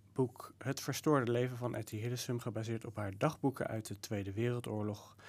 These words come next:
Eh, de Tweede Wereldoorlog waarin Etty Hillesum werd, eh, vermoord,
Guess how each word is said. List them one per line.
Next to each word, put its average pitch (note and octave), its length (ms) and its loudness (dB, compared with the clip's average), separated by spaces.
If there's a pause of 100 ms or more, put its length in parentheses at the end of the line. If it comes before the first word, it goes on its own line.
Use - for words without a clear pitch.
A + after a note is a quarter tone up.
(340)
Eh, A2+ 100 -4 (580)
de G#2 140 -10
Tweede G#2 260 -2
Wereldoorlog G#2 480 -4
waarin G#2+ 340 -2
Etty G#2+ 220 -6
Hillesum G#2+ 520 -2
werd, G#2+ 240 -4
eh, A#2+ 140 -8
vermoord, C3 720 2